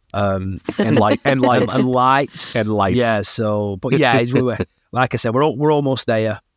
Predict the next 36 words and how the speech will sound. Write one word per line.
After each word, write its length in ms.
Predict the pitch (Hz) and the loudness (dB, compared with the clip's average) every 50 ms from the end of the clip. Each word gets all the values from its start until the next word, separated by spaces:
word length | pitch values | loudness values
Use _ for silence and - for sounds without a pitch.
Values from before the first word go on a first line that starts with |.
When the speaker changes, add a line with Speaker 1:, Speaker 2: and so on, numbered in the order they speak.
| _ - | _ -6
Speaker 1:
About, 220 | 113 113 - - | -4 -4 -2 -2
about 200 | 117 120 104 - | -2 -2 -4 -4
forty 340 | - - - 123 120 120 107 | -6 -6 -4 -2 -2 -2 -2
days 560 | 104 107 107 104 104 101 90 - - - - - _ _ _ _ _ - | -2 -2 -2 -2 -2 -4 -4 -6 -6 -8 -12 -14 _ _ _ _ _ -4
now. 300 | 107 107 104 101 98 95 | -2 0 0 0 0 0
So, 520 | - - - 160 123 104 107 107 104 104 - _ _ _ _ _ | 0 0 2 2 2 2 2 0 -2 -4 -6 _ _ _ _ _
Speaker 2:
My 180 | - 95 101 98 | -6 -4 -2 -2
God, 280 | 98 101 101 78 80 - | 0 0 2 0 0 0
that's 160 | 80 87 95 | -2 -2 -4
Speaker 1:
um, 40 | 95 | -4
Speaker 2:
crazy. 280 | - 82 71 71 92 147 | -4 -4 -2 0 0 0
Speaker 1:
yeah, 120 | 185 175 - - _ _ _ _ | 0 -2 -4 -10 _ _ _ _
it's 100 | _ _ | _ _
crazy, 500 | - - 107 110 110 98 98 95 87 - _ | -10 -6 -4 -2 -2 -2 -4 -6 -10 -12 _
crazy. 380 | - 104 107 107 101 95 98 | -10 -6 -6 -4 -4 -4 -6
But 140 | 87 - 101 87 | -6 -4 -2 0
yeah, 40 | |
Speaker 2:
Forty 140 | 87 92 87 85 | 2 2 2 2
Speaker 1:
it's 80 | - | 2
good 60 | - | 0
to 60 | - 151 | 0 0
Speaker 2:
days. 100 | 156 - | 0 0
Speaker 1:
see 120 | 180 180 165 | 0 0 2
that. 280 | 156 151 151 156 135 | 2 2 2 2 2
We, 80 | 139 131 | 0 -2
we're 100 | 117 131 | -2 0
gonna 200 | 135 131 131 123 | 0 0 0 0
be 80 | 117 113 | -2 -2
getting, 400 | 117 117 117 117 113 113 113 - _ _ _ _ _ | -2 -2 0 -2 -2 -2 -4 -6 _ _ _ _ _
once 200 | - 170 190 - 185 | -4 -2 0 2 2
everything's 300 | 175 175 165 175 170 165 | 2 2 0 0 0 0
announced, 420 | 165 160 156 156 156 156 147 - | 0 2 2 2 0 0 -2 -4
we'll 80 | 139 123 | -4 -2
start 240 | - 135 127 120 | -2 0 0 0
getting 180 | 123 101 107 120 | -2 -4 -4 -4
actual 520 | 110 - - - - 113 110 110 104 104 | -4 -6 -6 -6 -4 -4 -4 -4 -4 -6